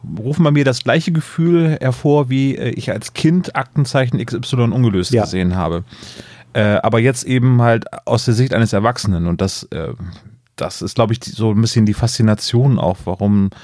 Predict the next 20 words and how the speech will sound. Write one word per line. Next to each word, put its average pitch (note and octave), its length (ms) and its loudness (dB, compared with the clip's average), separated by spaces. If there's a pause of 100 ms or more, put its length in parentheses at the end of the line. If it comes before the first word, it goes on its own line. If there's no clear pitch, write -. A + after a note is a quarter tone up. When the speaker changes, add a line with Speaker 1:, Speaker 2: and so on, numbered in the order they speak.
(920)
Speaker 1:
warum G2+ 180 2
ich G#2+ 80 2
mir A#2+ 100 6
das G#2+ 160 0
anhöre. G2+ 640 0 (180)
Also E2+ 120 -8
ich F#2 40 -4
hab - 120 -8
dann G#2 160 -2
gesagt, G2+ 240 -6
warum C3+ 340 2
muss D#3 220 -4
ich - 100 -20
mir, C3+ 340 2 (560)
äh, A2 220 0
die G#2+ 160 -4
Abgründe C#3 420 2
der A#2 120 4
Menschheit, G#2 760 2
äh, G#2 300 0